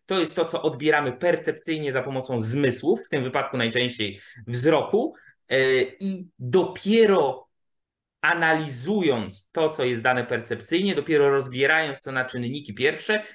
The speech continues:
jesteśmy w stanie wejść z poziomu percepcyjnego, zmysłowego na, e, na poziom, e, pojęciowy. Natomiast w przypadku literatury, ponieważ ona nie posługuje się,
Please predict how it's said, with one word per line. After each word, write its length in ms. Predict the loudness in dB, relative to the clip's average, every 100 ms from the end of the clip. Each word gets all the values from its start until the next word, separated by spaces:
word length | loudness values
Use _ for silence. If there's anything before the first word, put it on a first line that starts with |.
| -8
jesteśmy 400 | -6 -2 -2 -2
w 40 | -2
stanie 280 | -2 -2
wejść 400 | 0 0 -2 -16 _ _
z 100 | -4
poziomu 320 | 0 0 0
percepcyjnego, 680 | 0 0 -2 -4 -4 -2 0
zmysłowego 680 | 0 0 2 2 2 0 -2 -8 -8
na, 300 | -4 -4 -2
e, 800 | 0 4 4 4 4 4 2 -2
na 200 | -2 -2
poziom, 800 | 0 -2 -2 0 2 2 0 -8 -14 _ _ _
e, 800 | -4 0 2 2 2 2 2 0
pojęciowy. 640 | 0 2 2 -2 -8 -16 -18 _ _ _ _ _ _ _ _ _ _ _ -6
Natomiast 460 | -2 0 0 -2
w 40 | -4
przypadku 640 | -4 -2 -2 -2 2 2 0
literatury, 640 | -2 0 0 2 2 2
ponieważ 360 | 2 0 -2 -4
ona 160 | -4
nie 160 | -2 -2
posługuje 500 | -4 -4 -2 0 0
się, 280 | -2 -6